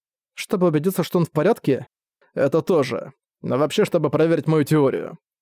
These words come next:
В твоем случае, когда ты говорила о последствиях страха на сцене, что там было? Ничего не произошло? Стало лучше?" спросил он. "Ага". Мариса пожала плечами.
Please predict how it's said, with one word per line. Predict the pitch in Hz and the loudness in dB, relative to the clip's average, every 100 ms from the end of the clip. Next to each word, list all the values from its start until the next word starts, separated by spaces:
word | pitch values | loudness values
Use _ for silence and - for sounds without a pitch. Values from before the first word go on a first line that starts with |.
| _ | _
В | - | -6
твоем | 123 156 | -2 0
случае, | 151 165 185 165 | 2 2 2 2
когда | 147 139 | 0 -2
ты | 151 | -2
говорила | 139 143 151 151 | 0 2 4 2
о | |
последствиях | 135 131 160 - 143 131 | 2 0 -2 -2 -2 -4
страха | - 147 143 | -2 -2 0
на | 135 | -2
сцене, | - 185 165 | -2 0 0
что | 139 - | 0 -2
там | 233 190 | 0 2
было? | 147 131 - - _ _ _ _ | 2 0 -4 -12 _ _ _ _
Ничего | 147 120 147 233 | -8 -2 0 2
не | 240 | 2
произошло? | 160 131 131 131 127 - _ _ _ _ | 2 2 0 -2 -4 -6 _ _ _ _
Стало | - - 208 | -10 0 2
лучше?" | 277 175 - - - - _ _ _ _ | 4 2 0 -6 -8 -12 _ _ _ _
спросил | - - 127 - 214 | -10 -2 -2 0 2
он. | 135 113 - - _ _ _ _ | 2 0 -8 -20 _ _ _ _
"Ага". | 175 147 147 160 165 _ _ _ _ - | -2 0 2 2 -2 _ _ _ _ -4
Мариса | 131 123 117 135 | -2 0 -2 -2
пожала | - 143 123 | 0 2 0
плечами. | 123 127 - 127 - 165 | 0 -2 -2 -2 -4 -14